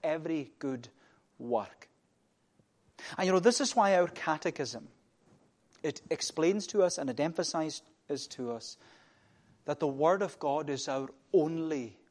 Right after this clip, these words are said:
rule. It is the only rule to direct us on how we may glorify God and enjoy Him forever. Because, my friends, Scripture alone is our highest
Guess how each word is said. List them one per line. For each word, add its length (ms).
rule. 480
It 140
is 160
the 260
only 640
rule 480
to 160
direct 560
us 340
on 100
how 200
we 100
may 160
glorify 720
God 480
and 160
enjoy 440
Him 380
forever. 500
Because, 300
my 80
friends, 260
Scripture 640
alone 560
is 160
our 160
highest 720